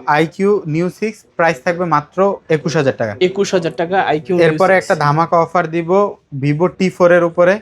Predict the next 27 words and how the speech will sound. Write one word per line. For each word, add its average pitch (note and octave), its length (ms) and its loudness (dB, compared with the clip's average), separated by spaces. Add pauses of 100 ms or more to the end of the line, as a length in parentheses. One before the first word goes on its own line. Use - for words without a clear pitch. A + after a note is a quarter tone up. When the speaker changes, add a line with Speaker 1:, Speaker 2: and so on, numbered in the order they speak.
(140)
Speaker 2:
আচ্ছা। F#3+ 380 -18
Speaker 1:
সাত D3+ 340 -4
হাজার F3 220 0 (100)
তিনশো F3+ 300 -2
এমএএইচ E3+ 240 -4
ব্যাটারি। C#3+ 420 0
আপনি A#2 100 -4
Speaker 2:
সাত D3+ 100 -2
হাজার D#3 120 0
তিনশো D#3+ 140 -2
Speaker 1:
একটা E3 400 4
Speaker 2:
এমএএইচ। E3+ 220 2
Speaker 1:
পাওয়ার E3 300 4
ব্যাংকে E3+ 400 -8
দশ D#3 260 -4
হাজার E3 220 -6
এমএএইচ E3 240 -6
ব্যাটারি D#3 320 -2
থাকে, E3+ 360 -2 (340)
সেটার D3+ 260 4
ভিতরে E3 260 0
আট D3+ 200 2
হাজার D#3+ 260 0
এমএএইচ D#3 280 -4
দেওয়া D3+ 220 2
থাকে C3+ 340 -4
actually। A#2+ 400 -6